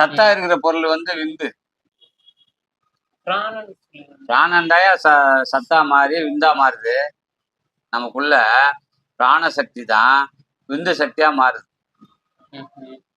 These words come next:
Speaker 1: புரியுதா? மாறி அது நம்ம சொத்தாகுது, அது சத்தாகுது. சத்து, சித்து, ஆனந்தம். சத்து இருந்தாதான் சித்து வரும், சித்து இருந்தாதான் ஆனந்தம் வரும். எதனால உனக்கு சந்தோஷம்? விந்து இருக்கிற ஒரு பொண்ணுகிட்ட போறது மாதிரி இருந்தாலோ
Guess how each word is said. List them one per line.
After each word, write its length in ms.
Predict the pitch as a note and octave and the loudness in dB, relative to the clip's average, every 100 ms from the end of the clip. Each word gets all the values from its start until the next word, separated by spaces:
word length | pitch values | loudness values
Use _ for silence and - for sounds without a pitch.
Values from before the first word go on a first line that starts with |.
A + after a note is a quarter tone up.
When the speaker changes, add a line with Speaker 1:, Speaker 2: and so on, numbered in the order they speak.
| _ _ _ _ _ _ _ | _ _ _ _ _ _ _
Speaker 1:
புரியுதா? 320 | A#2+ A#2+ C#3 A#2+ - _ _ B2+ | -8 0 0 0 -6 _ _ -2
மாறி 380 | C#3 D#3 D#3+ A3 A#3 _ _ _ - | 0 2 0 -2 -2 _ _ _ -4
அது 200 | D3 F#3+ F3 | -2 2 0
நம்ம 180 | E3 E3 | 0 -2
சொத்தாகுது, 540 | D3+ C#3 F3+ D3+ A#2 G#2+ B2 | -4 0 0 0 -6 -6 -4
அது 100 | C3+ C#3+ | -2 -2
சத்தாகுது. 500 | C3 E3+ D3 A#2 _ _ _ _ _ _ _ | -2 0 0 -2 _ _ _ _ _ _ _
சத்து, 400 | - D3+ C#3 G3+ F#3+ | -4 -2 -2 -4 -4
சித்து, 260 | E3 - F#3 D#3 | -6 -4 0 2
ஆனந்தம். 400 | D3+ D3 B2+ G#2 - _ _ | 0 -2 -2 -4 -6 _ _
சத்து 240 | C3+ C3 F3 | -4 -2 -4
இருந்தாதான் 420 | D#3 D#3+ D#3+ E3 C#3+ | -2 2 2 0 -2
சித்து 200 | C3+ D#3+ | -8 -2
வரும், 220 | D3+ E3 D3 | 0 0 -4
சித்து 180 | C3+ E3 | -6 -6
இருந்தாதான் 380 | D3 D3 D3 C#3+ | -2 0 2 2
ஆனந்தம் 320 | C#3 C#3 A#2 G#2 | 2 0 -4 -4
வரும். 180 | F#2+ - _ _ _ _ C#3 | -10 -18 _ _ _ _ -2
எதனால 440 | E3 F#3+ F#3 F3+ | 0 4 2 2
உனக்கு 260 | E3 D#3 D3 | -2 -4 -4
சந்தோஷம்? 460 | D#3 D#3 C#3+ B2 G2+ _ _ - | 0 0 2 0 0 _ _ -10
விந்து 200 | D3+ F#3 F#3+ | -8 -2 -2
இருக்கிற 340 | F3 E3 E3 D#3+ D3+ D3+ D3 | 0 0 2 2 0 -2 -4
ஒரு 120 | C#3+ B2+ | -6 -4
பொண்ணுகிட்ட 420 | D3+ D#3+ E3 D#3 D3 | -4 -4 -2 0 0
போறது 260 | D3 D3+ D3 D3 | 2 2 2 2
மாதிரி 180 | D3 D3 | 0 -2
இருந்தாலோ 360 | C#3+ C#3 D3 | 0 2 4